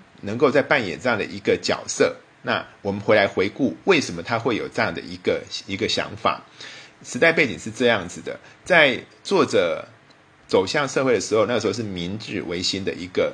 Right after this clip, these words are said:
时-，时-，的时代。那他离开了官员，回到了产业界，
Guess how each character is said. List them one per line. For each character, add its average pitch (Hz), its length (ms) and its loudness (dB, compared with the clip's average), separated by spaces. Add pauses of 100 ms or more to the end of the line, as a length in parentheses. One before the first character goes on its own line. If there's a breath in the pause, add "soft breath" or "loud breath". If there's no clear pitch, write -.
时-， - 240 -6
时-， - 340 -6
的 95 120 -2
时 90 200 -6
代。 104 280 -2 (400 loud breath)
那 165 100 2
他 165 320 2 (400)
离 110 180 -4
开 156 240 2
了 120 140 4 (480)
官 139 300 2
员， 95 340 0
回 98 140 0
到 123 140 0
了 92 100 0
产 85 260 -8
业 101 140 -4
界， 90 260 -4